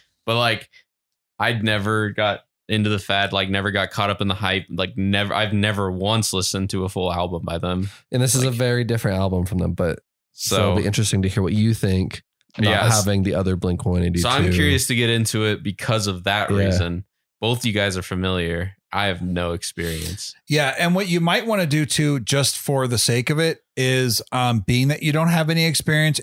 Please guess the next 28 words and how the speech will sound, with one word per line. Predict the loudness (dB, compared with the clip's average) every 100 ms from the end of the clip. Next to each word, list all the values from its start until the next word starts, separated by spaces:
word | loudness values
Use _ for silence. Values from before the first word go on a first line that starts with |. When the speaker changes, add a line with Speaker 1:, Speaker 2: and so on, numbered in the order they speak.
| 0
Speaker 3:
is, | 2
you | 2
know | 2 2
how | 2
Spotify, | 0 0 0 0 0 2
like, | 0 2
when |
you | 0
first | 0 0 0
pull | 0 0
up | 0
a | -2
band, | 0 2 4 2 0 -6 -20 -20 -20 -6
um, | 0 0 -2 -2
it'll | 0 0
give | 0 0 2
you, | 2 2
like, | 2 0 0
their | 0 0
popular | 0 -2 0 0 0
songs. | 2 2 2 2 0 -4 -14 -4
You | 0
can | 2
Speaker 1:
Yeah. | 2
Speaker 3:
listen | 2 2
to | 2
the | 0
first | 0 -2 0 0 -2